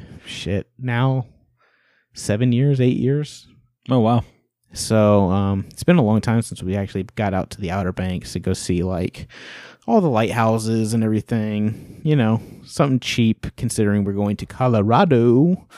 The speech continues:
Speaker 1: next month. So
Speaker 2: Very
Speaker 1: it should be
Speaker 2: exciting.
Speaker 1: a good time.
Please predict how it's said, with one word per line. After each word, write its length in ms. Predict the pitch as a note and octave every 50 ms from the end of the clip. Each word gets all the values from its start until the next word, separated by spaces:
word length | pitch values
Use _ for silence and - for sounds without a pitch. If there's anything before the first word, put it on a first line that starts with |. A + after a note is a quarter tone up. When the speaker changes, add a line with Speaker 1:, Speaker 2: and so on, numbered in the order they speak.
| - - _ _ _ _ _ _ _ _ -
Speaker 1:
next 260 | B2 D#3 F#3 - -
month. 340 | G#2 F#2+ F2 - _ _ _ -
So 200 | - G2+ G2 G2 G2 G2 _ _ _ _ _ _ _ _ _ _ _ _ _ _ _ _ _ _ _ _ _ _ _ _ _ _ _ _ _ _ _ _ _ _ _ _ _ -
Speaker 2:
Very 140 | F3+ F#3
Speaker 1:
it 20 | D#3+
should 60 | C#3
be 60 | A3+ A#3
Speaker 2:
exciting. 160 | G#3+ - A#2+
Speaker 1:
a 20 |
good 60 | G2+
time. 400 | F2 G2 F2+ F#2 - - - -